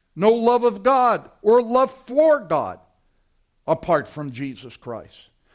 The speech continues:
There is no new birth apart from Jesus Christ, no resurrection from the dead apart from Jesus Christ. Without Jesus Christ, there would be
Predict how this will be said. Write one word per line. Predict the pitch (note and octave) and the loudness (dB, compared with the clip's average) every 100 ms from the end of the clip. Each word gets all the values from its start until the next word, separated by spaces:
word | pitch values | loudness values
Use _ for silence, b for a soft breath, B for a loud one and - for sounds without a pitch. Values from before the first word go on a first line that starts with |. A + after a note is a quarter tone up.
| b - | b 2
There | B3+ B3 | 4 6
is | A3+ D3+ | 4 0
no | G3+ G#3 | 0 2
new | F#3+ E3+ | 2 -6
birth | C3 E3 A3+ C4+ - F#3+ | -2 2 2 2 -4 -6
apart | F#3 G3+ F#3+ F#3 | -4 0 -2 -2
from | E3+ D3+ | -10 -10
Jesus | C3 E3 C#3+ D3 | -10 -12 -12 -14
Christ, | - F3+ A#3 - B B | -4 0 0 -2 B B
no | G3+ G#3 | 0 2
resurrection | F3+ G3 G#3 G3 F#3+ A3 - G#3+ G#3 | 4 2 2 0 0 0 -2 -6 -6
from | - G#3 F3 | -4 -6 -4
the | D3 | -10
dead | B2+ G#3 B3+ | 0 2 2
apart | B3+ - G#3+ G#3+ | 0 -2 -2 -2
from | G#3+ G3 | -8 -12
Jesus | D3 G3+ G#3+ G3+ F#3+ | -10 -10 -10 -12 -14
Christ. | - G3+ B3 - - _ _ _ _ _ _ _ _ _ | -2 0 0 -4 -18 _ _ _ _ _ _ _ _ _
Without | A3 B3 B3 A3+ | 2 4 4 0
Jesus | D#3 G3+ A#3+ G3+ G3+ | -6 -6 -6 -6 -8
Christ, | - F#3 A#3+ B3 - | -8 0 0 0 0
there | G#3+ | 2
would | G3 D3+ | 2 -2
be | G#3 F#3 - | -6 -6 -14